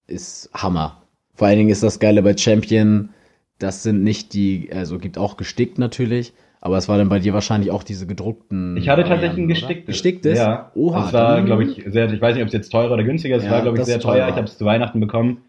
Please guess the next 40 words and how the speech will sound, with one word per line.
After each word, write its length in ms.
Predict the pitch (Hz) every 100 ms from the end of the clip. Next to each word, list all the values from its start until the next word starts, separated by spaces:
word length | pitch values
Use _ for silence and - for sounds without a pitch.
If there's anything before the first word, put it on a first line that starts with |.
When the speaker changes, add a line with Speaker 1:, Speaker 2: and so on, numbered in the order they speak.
| -
Speaker 1:
Ja. 300 | 98 95 - _ _ _ -
Speaker 2:
Und 420 | 101 98 95 - 82 78
hatte 200 | 90 92
mit 160 | 95 98
Nowitzki 400 | 95 101 - 95
eigentlich 200 | 98 104
nichts 180 | 101
am 100 | 98
Hut, 140 | 104 104
ich 80 | 101
fand 120 | 101
nur 80 | 98
den 120 | 98
Style 360 | - 95 98 95
geil. 360 | 95 98 104
Speaker 1:
Ja, 260 | 85 90 - _ _
aber 100 | 87
Speaker 2:
An 60 | 104
der 100 | 104
Speaker 1:
das 80 | 107
Speaker 2:
Stelle 180 | 104
Speaker 1:
ist 40 | 101
Speaker 2:
wieder 140 | 98
Grüße 280 | 95 101 95
an 140 | 92 92
Marcel 320 | 87 104 98
und 120 | 101
Mirko, 300 | 110 147 139
die 140 | 113 107
das 180 | 101
auch 180 | - 104
mit 160 | 107 104
mir 300 | 104 98 98 _ _ - _ _ _ _
gemacht 320 | 101 104 101
haben, 240 | 107 98 98
so 100 | 98
in 80 | 95
dem 120 | 92
Stile 240 | - 92
getragen. 460 | 92 - 92 92